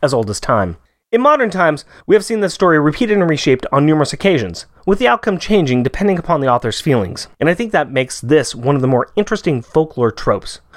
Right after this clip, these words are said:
What is offered and what is accepted? What are the consequences? What choices are made to meet or fight the deal at the center of the conflict? And of course, what would you do for a Klondike bar? That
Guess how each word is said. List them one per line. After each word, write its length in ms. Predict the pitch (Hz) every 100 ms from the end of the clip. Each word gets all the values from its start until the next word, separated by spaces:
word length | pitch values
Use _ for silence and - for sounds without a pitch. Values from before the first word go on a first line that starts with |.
| -
What 160 | - 214
is 100 | 208
offered 440 | 190 185 175 170 _
and 160 | - 139
what 120 | 127
is 100 | 127
accepted? 460 | 127 - 95 90 - _ _
What 240 | 110 127 185
are 40 |
the 60 | 185
consequences? 840 | - 175 165 - 123 90 80 - - _
What 240 | 120 175
choices 400 | - - 170 160
are 100 | 139
made 360 | 123 127 139 147
to 80 | 123
meet 300 | 110 165 202
or 140 | - 113
fight 320 | - 165 175
the 80 | 143
deal 300 | 131 151 127
at 80 | -
the 80 |
center 260 | - - 139
of 80 | 131
the 60 | 127
conflict? 500 | 160 147 - 82 - -
And 140 | 147 220
of 80 |
course, 460 | - 175 127 131 - _ _ _
what 180 | 120 143
would 180 | 131 110
you 340 | 156 113 87 _ _ _ -
do 140 | 131
for 140 | 117 101
a 40 |
Klondike 380 | 120 117 98 90
bar? 260 | 85 76 - _ _ _ _ _
That 360 | 196 180 117 -